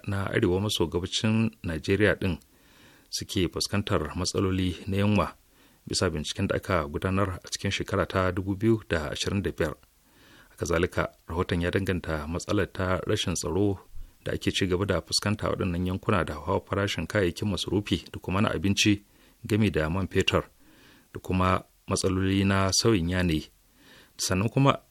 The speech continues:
da wasu matsaloli da ake fuskanta ta fuskacin matsugunai na jama'a, ya sa miliyan mutane suke fuskantar matsaloli na samun abinci mai gina jiki. A rahoton da hukumar unicef ta fitar,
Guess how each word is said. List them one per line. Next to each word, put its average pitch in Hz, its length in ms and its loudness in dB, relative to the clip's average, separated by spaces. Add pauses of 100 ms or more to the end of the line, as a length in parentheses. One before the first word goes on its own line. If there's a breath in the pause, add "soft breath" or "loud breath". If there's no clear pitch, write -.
(100)
da 98 100 -2
wasu 117 380 4
matsaloli 120 540 2
da - 100 2
ake - 240 2
fuskanta - 500 -2
ta 92 140 -2
fuskacin - 420 -2
matsugunai 90 460 -2
na 104 80 2
jama'a, 80 420 -2 (540 soft breath)
ya - 100 -4
sa 95 180 2
miliyan 87 280 0
mutane 95 360 0
suke - 460 0
fuskantar 95 600 -2 (260)
matsaloli 92 580 0
na 101 300 0 (200)
samun 113 420 2
abinci 92 320 -2
mai 78 100 0
gina 85 220 0
jiki. - 400 -4 (1300 soft breath)
A 113 180 6
rahoton 156 360 2
da 110 280 6
hukumar 127 520 0
unicef 123 420 4
ta 95 120 -4
fitar, - 340 0